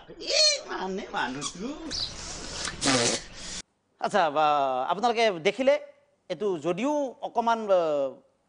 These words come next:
খুহুতীয়া যেন লাগিছে আপোনালোক, কিন্তু একদম আমাৰ এই ভাৰতবৰ্ষৰ ভিতৰতে এইটো এটা ডাঙৰ, চবতকে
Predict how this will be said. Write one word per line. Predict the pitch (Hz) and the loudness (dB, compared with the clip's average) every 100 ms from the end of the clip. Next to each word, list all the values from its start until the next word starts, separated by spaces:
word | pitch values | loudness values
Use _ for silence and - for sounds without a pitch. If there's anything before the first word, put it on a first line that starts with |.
| _ - | _ -2
খুহুতীয়া | 214 262 294 254 | 2 4 4 4
যেন | 214 | 4
লাগিছে | 170 170 226 | 2 2 2
আপোনালোক, | 175 139 131 | 0 0 -6
কিন্তু | 170 233 | -2 0
একদম | 196 208 196 165 - _ | 2 0 0 -4 -16 _
আমাৰ | 180 196 220 | 0 2 2
এই | 214 | 0
ভাৰতবৰ্ষৰ | - 175 226 226 262 269 | 2 2 4 2 4 0
ভিতৰতে | 165 151 220 220 220 226 - - _ _ _ _ _ _ - | -2 2 4 4 2 2 0 -16 _ _ _ _ _ _ -4
এইটো | 202 233 | 2 4
এটা | 226 226 208 - - _ _ _ 127 | 6 4 2 -4 -20 _ _ _ 0
ডাঙৰ, | 123 262 294 170 - | 2 4 4 4 2
চবতকে | 202 233 226 | 0 2 2